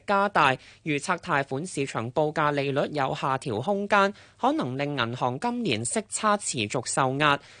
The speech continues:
相信內銀今年收入增長要透過新基建、高端製造等行業嘅信貸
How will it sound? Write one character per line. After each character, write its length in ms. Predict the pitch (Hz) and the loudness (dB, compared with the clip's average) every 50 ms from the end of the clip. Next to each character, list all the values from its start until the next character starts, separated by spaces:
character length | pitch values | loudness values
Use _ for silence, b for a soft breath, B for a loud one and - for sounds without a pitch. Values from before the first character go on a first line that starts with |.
| B B | B B
相 280 | - - 190 175 170 185 | -4 -2 -2 0 0 -2
信 300 | 180 - 175 147 143 143 | -4 -2 -2 -2 -2 -2
內 200 | 135 131 127 127 | -2 0 0 0
銀 220 | 127 117 107 113 123 | -2 -2 -4 -2 -2
今 220 | 185 180 190 190 | -2 -2 -2 -2
年 220 | 180 143 113 113 | -2 -2 -2 -2
收 220 | 131 - - 180 180 | -2 -2 0 0 0
入 80 | 156 | 0
增 320 | 143 - - 185 185 190 190 | -2 -2 -2 -2 -2 -2 -2
長 220 | - 156 139 170 185 | -2 -2 -2 0 -2
要 100 | 165 156 | -2 -2
透 240 | - 180 151 147 | 0 0 0 0
過 220 | 147 - 151 151 151 | 2 2 0 2 2
新 300 | - - 190 185 190 190 | 2 0 0 0 -2 0
基 240 | - 190 185 185 185 | 0 0 0 0 2
建、 260 | - 175 156 156 B B B B B B | 2 2 2 2 B B B B B B
高 180 | - 190 185 | 0 2 2
端 220 | 185 190 190 190 190 | 2 0 -2 -2 -2
製 240 | - 165 151 151 | 0 0 0 0
造 200 | 143 160 147 139 | 0 0 -2 0
等 220 | 135 131 131 175 214 | 0 -2 -2 -2 -4
行 300 | - - 131 110 123 131 | -4 -2 -2 -2 -2 -2
業 100 | 151 151 | -2 -2
嘅 200 | - - 160 156 | 0 0 0 0
信 280 | 160 - 190 165 175 180 | 0 0 -2 -4 -4 -2
貸 300 | - 190 180 175 175 | 2 4 4 4 4